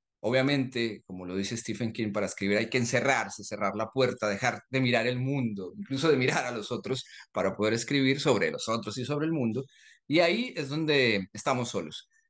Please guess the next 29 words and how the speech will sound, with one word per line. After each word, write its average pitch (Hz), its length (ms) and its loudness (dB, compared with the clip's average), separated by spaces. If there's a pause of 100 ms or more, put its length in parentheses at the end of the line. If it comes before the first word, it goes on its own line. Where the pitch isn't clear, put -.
y 127 80 2
ayuda 151 320 2
a - 20 0
saber 135 320 4
un 120 140 2
poco 117 280 -2
a 110 60 4
veces 101 420 0 (260)
a - 120 -6
qué - 100 -2
estamos 101 300 0
jugando, 95 400 -2
cuál 131 200 2
es 120 120 0
la 110 60 0
apuesta. - 480 -8 (1000)
Entonces, 175 560 2
la 147 160 2
clasificación, 139 920 0 (120)
eh, 113 380 4 (340)
desde 98 220 -6
una 175 140 0
perspectiva 160 520 2
creativa, 175 800 2 (840)
no 117 200 -4
tanto 139 320 0
editorial 139 800 0 (240)
ni 101 80 -10
académica, 131 720 0